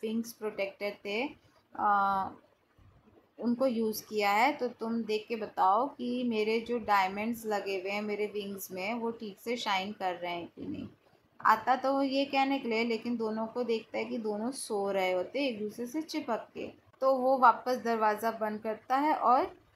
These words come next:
चला जाता है। अब दिखाते हैं दूसरी तरफ कि zombie का भाई और हमारी vampire lady का सीन, जिसमें हमारा zombie का भाई सोच रहा होता है कि उसकी shandong green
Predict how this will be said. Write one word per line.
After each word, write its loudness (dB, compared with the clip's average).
चला 4
जाता -2
है। -6
अब -2
दिखाते -2
हैं 2
दूसरी -4
तरफ -2
कि -4
zombie 2
का -2
भाई 0
और 0
हमारी 0
vampire -2
lady -8
का -8
सीन, -10
जिसमें -4
हमारा 4
zombie -2
का -4
भाई 0
सोच -2
रहा 2
होता -4
है 0
कि -6
उसकी -4
shandong 0
green -2